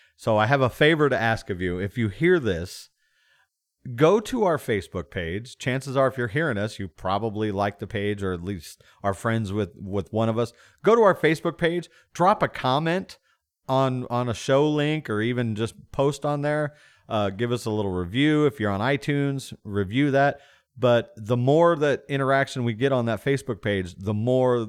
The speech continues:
it gets out there and we can kind of expand our audience and, uh, we can do bigger things with it.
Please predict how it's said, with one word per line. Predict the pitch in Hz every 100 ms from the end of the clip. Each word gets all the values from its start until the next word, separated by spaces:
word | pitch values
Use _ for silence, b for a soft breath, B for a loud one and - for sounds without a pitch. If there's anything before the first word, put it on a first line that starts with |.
| -
it | 113 95
gets | 104 -
out | 110 131 -
there | 110 107
and | 98
we | 95
can | 98 85
kind | 110 101
of | 95
expand | 95 - 120 135 120
our | 107
audience | 107 104 104 98 - b b b
and, | 101 98 98
uh, | 95 92 92 - - _ - _ _ _ _ _ _ -
we | 117 120
can | 123
do | 117 123
bigger | 120 110 107
things | - 113 95
with | 82 87
it. | 78